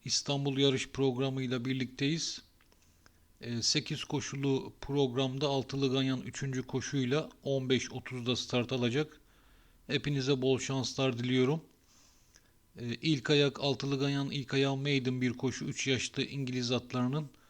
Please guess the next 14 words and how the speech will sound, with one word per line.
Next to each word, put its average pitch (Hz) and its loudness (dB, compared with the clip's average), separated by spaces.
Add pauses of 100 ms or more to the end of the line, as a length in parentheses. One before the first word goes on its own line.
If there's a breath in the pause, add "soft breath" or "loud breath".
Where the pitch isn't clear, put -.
(500 soft breath)
e, - -8
maiden'dan 131 0
çıkma 127 -2
mücadelesi. 123 2
Bir 139 0
numaralı 123 0
Age 123 -2
of 120 -4
Fire 123 2
ile 147 0 (140)
dokuz 123 -4
numaralı 123 -2 (140)
Never 131 0
Alone 135 2